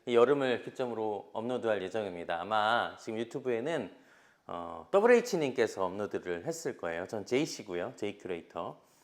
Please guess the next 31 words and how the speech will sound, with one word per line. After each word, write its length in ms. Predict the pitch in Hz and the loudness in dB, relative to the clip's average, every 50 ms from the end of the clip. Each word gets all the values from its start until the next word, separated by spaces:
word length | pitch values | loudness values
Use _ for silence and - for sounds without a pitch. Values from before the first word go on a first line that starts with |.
| _ _ - | _ _ -6
오늘 280 | 113 104 113 131 147 135 | -4 -2 0 0 -2 0
제가, 560 | 139 135 127 131 139 139 139 135 139 139 139 - - - - _ _ _ _ - - | 0 0 2 2 4 4 4 4 2 0 -4 -10 -20 -20 -20 _ _ _ _ -16 -10
어, 200 | - - - - | -8 -6 -6 0
맡은 380 | 101 117 - - - 151 135 | 2 2 2 2 -2 -4 -2
과목은 640 | 127 - 135 139 139 139 139 131 127 127 147 147 131 | -2 0 0 2 4 6 6 4 4 2 -2 -4 -4
구약에 400 | - - - 151 151 147 143 131 | -2 4 6 6 6 6 6 2
대한 340 | 120 123 120 120 117 123 120 | 2 4 4 4 2 0 0
이해인데요. 680 | 117 123 135 135 123 107 104 110 147 170 151 110 95 - - - | 0 0 0 0 0 -2 0 0 2 2 2 0 -2 -6 -14 -10
어, 340 | - 98 92 90 92 92 98 | -6 -6 -4 -4 -6 -6 -6
사실은 300 | 131 135 - - 131 131 | -6 -6 -6 -4 -4 -4
오늘 180 | 117 117 120 | -2 -2 -2
좀 120 | 113 139 131 | -2 0 2
어려울 320 | 101 98 120 143 147 143 | 2 4 4 4 4 2
수 160 | 139 - 127 | 0 -4 -10
있는데, 680 | 107 104 104 107 104 95 101 104 113 120 107 87 - - - - - _ _ _ _ - | -10 -8 -8 -8 -4 -4 -2 0 0 0 -2 -2 -6 -12 -20 -20 -20 _ _ _ _ -14
어, 640 | - 85 82 85 85 82 82 85 87 - 50 - - - - - - _ _ _ _ _ | -12 -10 -8 -8 -8 -10 -10 -10 -12 -12 -14 -14 -16 -16 -16 -20 -20 _ _ _ _ _
구약 300 | - - 151 165 170 165 | -6 2 6 6 6 6
성경을 320 | 170 175 170 165 160 151 | 4 0 0 2 0 0
꼭 180 | - 170 160 143 | 0 -2 0 0
읽어야 380 | 139 143 147 160 151 147 139 135 | 0 0 2 2 4 4 4 4
되게 160 | 139 127 127 | 2 0 0
중요한 360 | - 139 131 139 139 139 135 | -4 -6 -4 -2 -2 -2 -2
부분들이 380 | 127 123 117 120 110 120 117 120 | -4 -6 -6 -4 -6 -4 -4 -2
많거든요. 540 | 107 92 90 - 113 101 101 101 127 123 | -4 -4 -4 -4 -6 -6 -4 -2 -2 -2
제가 200 | 101 123 123 120 | 0 0 0 0
보이시는지 460 | - 131 135 135 - 147 135 123 113 113 | 2 0 -2 0 -2 -4 -4 -4 -4 -2
모르겠는데 540 | 98 101 107 110 104 95 87 85 87 90 | -4 -2 -2 -2 -2 -4 -4 -4 -4 -4
확인을 360 | 95 113 139 151 151 160 143 120 | -4 -2 -2 -2 -2 -2 -2 -2
아직 180 | 101 92 107 | -2 -2 0
안 160 | 98 85 90 | -2 0 0
해봐가지고. 840 | 101 104 101 92 92 90 - 87 - - 92 95 110 151 180 180 - | -2 -2 -2 -2 -2 -4 -8 -10 -8 -6 -4 -2 0 -2 -2 -4 -8